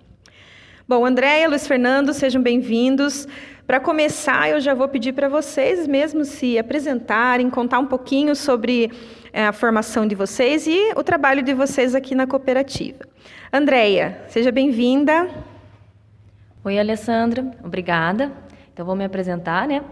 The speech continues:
Speaker 2: Meu nome é Andréia, formada pela Universidade da puc Toledo, natural, sou natural da região de Medianeira e minha primeira experiência profissional foi naquela região.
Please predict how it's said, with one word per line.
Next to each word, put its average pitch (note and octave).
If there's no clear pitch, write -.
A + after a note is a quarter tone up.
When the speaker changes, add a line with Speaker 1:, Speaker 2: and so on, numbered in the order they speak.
Speaker 2:
Meu G3+
nome G3
é G3+
Andréia, F#3
formada G#3
pela A3
Universidade G#3
da F#3+
puc A#3
Toledo, G3+
natural, A3
sou A#3
natural A#3
da A#3
região A3+
de G#3+
Medianeira G#3+
e B3+
minha B3
primeira B3
experiência A#3
profissional A#3+
foi A#3
naquela A#3
região. A#3+